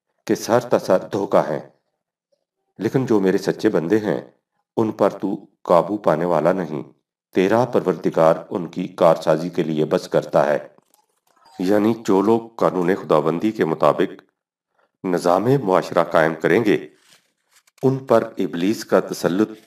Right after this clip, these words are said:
नहीं जम सकेगा। वो इबलीस पर गालिब रहेंगे।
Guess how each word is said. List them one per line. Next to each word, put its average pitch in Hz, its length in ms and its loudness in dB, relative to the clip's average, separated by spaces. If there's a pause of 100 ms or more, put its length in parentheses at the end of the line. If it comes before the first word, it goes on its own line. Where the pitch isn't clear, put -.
नहीं 90 320 -4
जम 80 180 0
सकेगा। 71 560 -2 (720)
वो 123 280 0
इबलीस 101 380 -4
पर 98 180 4
गालिब 87 400 2
रहेंगे। 101 540 0